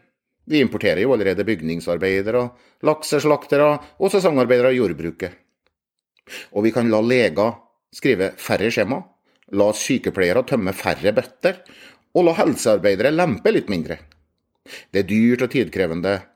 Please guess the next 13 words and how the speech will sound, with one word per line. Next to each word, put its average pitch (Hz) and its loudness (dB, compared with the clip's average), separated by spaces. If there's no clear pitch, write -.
å 135 0
la 120 4
folk 98 -2
med 107 0
lange 117 0
studier 104 -4
gjøre 139 2
arbeid 135 0
som 196 -2
folk 117 0
med 123 0
fullført 123 -2
videregående 107 0